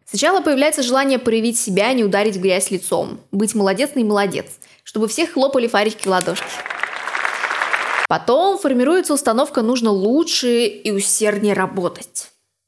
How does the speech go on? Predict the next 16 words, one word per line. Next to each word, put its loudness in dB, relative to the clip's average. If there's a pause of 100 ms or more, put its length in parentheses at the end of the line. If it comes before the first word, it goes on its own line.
(160)
То -16
есть -16
потеря 0
осознания 0
собственной -4
меры, 0 (420)
начинается -6
ускорение. -8 (480)
На -2
третьем 2
этапе 2
я 2
пренебрегаю 2
радостями 0
жизни. -2
Кино, 2